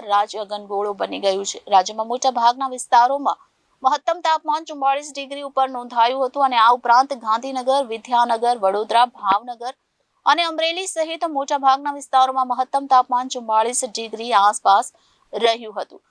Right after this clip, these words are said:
તો આવી કાળઝાળ ગરમીમાં મુન્નાભાઈ વર્તેજી તથા વર્તેજી પરિવારે મહિલા સેવા કરતી ભાવનગરની પ્રતિષ્ઠિત ભાવનગર મહિલા મંડળ સંસ્થામાં આવતા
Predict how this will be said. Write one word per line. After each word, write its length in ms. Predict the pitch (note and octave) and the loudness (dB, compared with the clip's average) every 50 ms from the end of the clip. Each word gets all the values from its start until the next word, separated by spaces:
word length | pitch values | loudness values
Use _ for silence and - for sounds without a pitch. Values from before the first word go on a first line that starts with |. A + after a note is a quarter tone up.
| _ _ _ - | _ _ _ -2
તો 120 | C4 - - | 0 2 2
આવી 340 | - B3+ C4 C#4 E4+ F#4 D#4 | 2 2 2 -2 -4 -8 -6
કાળઝાળ 760 | - D#4+ D#4 D#4+ D#4+ D#4 C#4+ C#4 C#4 C#4 C#4+ D4 D#4 D4+ B3 _ _ | -4 -4 -2 -2 -2 -4 -6 -6 -2 0 0 0 -2 -4 -10 _ _
ગરમીમાં 640 | A#3+ A#3+ B3 C4+ D4 E4 F#4 F#4+ D#4+ B3+ - - - _ _ _ _ _ _ _ _ _ | -8 -6 -6 -6 -6 -6 -6 -6 -4 -6 -6 -8 -8 _ _ _ _ _ _ _ _ _
મુન્નાભાઈ 540 | A#3 C4 C4+ C#4+ E4+ F4+ F4+ F#4 F4 F4+ E4 | -6 -4 0 2 2 2 4 2 0 0 0
વર્તેજી 720 | D#4+ D#4+ D#4+ D#4 - E4 D#4+ D#4 C#4+ D4 D4+ D4+ E4 E4+ E4 | 0 0 0 -2 -6 -6 -4 -4 -4 -6 -6 -6 -6 -8 -2
તથા 440 | D#4 D4+ D4 D4 C#4+ C4+ C#4+ D4 D#4 D4+ | 0 -2 -2 -2 -2 0 2 2 2 2
વર્તેજી 540 | C4+ B3+ B3+ C4 - D4 D4 C#4 D4+ D4 - | 2 0 -2 -2 -6 -8 -6 -6 -6 0 0
પરિવારે 480 | C#4+ C#4 C#4 C4+ C4+ C4 C4+ C#4+ D4 C#4+ B3+ | 0 0 2 2 2 2 2 0 -4 -8 -8
મહિલા 420 | A3+ A3 A3 A#3+ C4+ D4 D#4 D#4 | -8 -8 -8 -6 -2 0 0 0
સેવા 360 | D4 - D4+ D4 C#4+ C#4+ C#4+ C#4+ | 0 -4 -6 -4 -4 -2 -2 -2
કરતી 280 | C#4 C4+ C#4+ C#4 B3 B3 | -4 -4 -6 -10 -4 0
ભાવનગરની 560 | A#3+ B3 B3+ C4 C4 B3+ C4 C4 C4+ C#4 C#4 - | 2 2 2 2 0 -2 -2 -2 -4 -4 -4 -4
પ્રતિષ્ઠિત 720 | A#3 A3+ - B3 B3 - - - C4+ C4+ C4+ C4+ B3+ A#3+ | -4 -4 -4 -6 -6 -6 -6 -4 -4 -2 -2 -4 -4 -2
ભાવનગર 560 | G#3 G#3+ A3 A3+ A#3+ A#3+ A3+ A3 A#3 B3 B3 A#3+ | 0 2 2 2 2 0 -2 -2 -2 -4 -2 -4
મહિલા 380 | G#3+ G3+ G#3+ A#3 B3 B3 C4 | -6 -6 -2 0 2 2 2
મંડળ 400 | B3+ A#3 A3+ A3+ A#3 A3+ A#3+ - - | 2 0 -2 0 0 0 0 -2 -4
સંસ્થામાં 560 | - G#3+ A#3 - - - C#4 C4+ C#4 C4+ B3+ | -4 -6 -6 -2 2 2 4 6 6 4 4
આવતા 180 | B3 - A#3+ | 2 0 -2